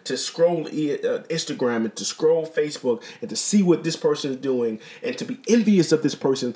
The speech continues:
because you're not busy acting. And my, my, my encouragement to you,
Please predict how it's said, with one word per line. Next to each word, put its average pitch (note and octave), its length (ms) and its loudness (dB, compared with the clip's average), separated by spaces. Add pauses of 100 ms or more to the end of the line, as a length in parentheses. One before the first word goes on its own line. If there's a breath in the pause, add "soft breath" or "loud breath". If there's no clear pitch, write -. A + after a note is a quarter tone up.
(140 loud breath)
because D#3 340 0
you're A3 180 4
not A3 400 -2
busy F3+ 360 0
acting. C3 500 -6 (240 loud breath)
And E3+ 120 2
my, D#3 280 -2
my, D#3 340 -2 (640)
my D3 400 -6
encouragement G#3 720 0
to F3+ 80 -8
you, D3+ 280 -2